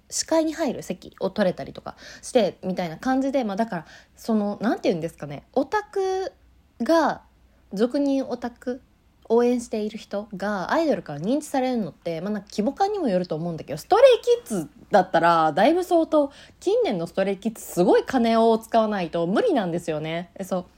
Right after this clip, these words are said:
う。だから、すごいこう、お金をまあ使って、そうやって認知もされてて、みたいな感じ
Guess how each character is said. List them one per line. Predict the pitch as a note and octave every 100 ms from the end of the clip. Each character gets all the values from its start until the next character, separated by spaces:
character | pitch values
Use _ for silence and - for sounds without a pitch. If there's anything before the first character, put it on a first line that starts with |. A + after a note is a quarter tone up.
| - - -
う。 |
だ | D4
か | D4+
ら、 | D4+ C4+
す | A3+ C#4
ご | A4
い | F4+
こ | A3+ - F3+ F#3
う、 | - - - -
お | A3
金 | A#3 A3+ A3+
を | A3+
ま | B3+
あ | A3+
使 | - -
っ | A3
て、 | - F#4 D4+ A3
そ | -
う | G3
や |
っ | F#3+
て | F#3
認 | G#3+ A3
知 | G3+
も | D#3+ F3+
さ | G3+
れ | G3+
て | G#3
て、 | A#3 C4+ B3+
み | G3
た | F#3 E3
い |
な | E3
感 | E3 - A3+ G#3
じ | A3 A#3+